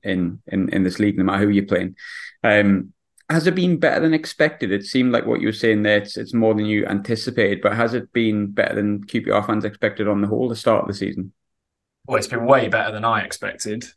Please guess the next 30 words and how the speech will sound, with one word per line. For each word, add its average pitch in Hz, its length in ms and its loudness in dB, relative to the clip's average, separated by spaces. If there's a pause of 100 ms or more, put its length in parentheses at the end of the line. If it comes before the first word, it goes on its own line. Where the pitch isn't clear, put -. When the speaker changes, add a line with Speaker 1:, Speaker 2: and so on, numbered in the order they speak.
(120)
Speaker 2:
Um, 110 520 -4
I'm 110 480 -2
sort 113 280 -6
of 104 100 -4
one 113 160 0
of 107 80 0
the 104 60 0
more 101 200 -2
pessimistic - 760 -8
Q 104 180 -4
P 110 140 -8
R 104 100 -4
fans 104 280 -8
in 101 180 -6
general. 101 500 -8 (140)
Um, 101 480 -8 (1120)
but 120 280 2 (300)
I, - 60 -6 (400)
I 139 140 4
can 147 120 0
never 135 160 4
really 127 240 6
recall 120 440 0
a 113 40 0
summer 120 380 0
where 110 160 -6
there's 107 140 -6
been 113 180 -4
so 120 320 2
much - 540 -2